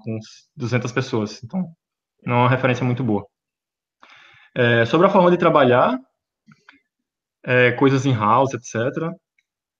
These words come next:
Cara, eu fiquei impressionado que aqui o pessoal reinventa. Logo quando eu cheguei, eu tive a impressão de que eles tão reinventando as coisas.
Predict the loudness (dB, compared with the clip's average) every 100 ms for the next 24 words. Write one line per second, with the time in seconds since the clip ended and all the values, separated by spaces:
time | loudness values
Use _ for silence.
0 | _ 0 2 2 -2 -4 -2 -2 -2 0
1 | 0 -2 -6 -8 -8 -8 -6 -10 _ _
2 | _ -8 -4 0 2 2 0 -2 -2 -2
3 | -2 -6 _ _ -20 -18 -4 0 2 2
4 | 2 2 2 2 0 0 -2 -4 -2 -4
5 | -2 -2 0 0 -2 -4 -6 -6 -2 -2
6 | -4